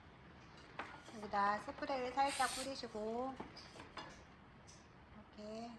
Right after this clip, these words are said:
머리카락이 한 올도 빠지지 않게 이렇게 해서 이렇게 더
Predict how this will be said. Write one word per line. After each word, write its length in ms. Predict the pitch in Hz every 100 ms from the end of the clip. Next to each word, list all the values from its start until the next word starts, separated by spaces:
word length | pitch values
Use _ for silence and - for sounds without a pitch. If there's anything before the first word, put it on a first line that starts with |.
| - - - - -
머리카락이 580 | 208 240 247 233 214 233
한 160 | 277
올도 200 | 285 262 233
빠지지 360 | 262 254 240
않게 320 | 190 202 202
이렇게 320 | 190 190 - 214
해서 340 | 202 208 226 240 - - - - - - - - - - - - - - - - - - - -
이렇게 560 | 202 220 - - 233 247 - - - - - - - - - - - - - - - - -
더 400 | 202 208 208 208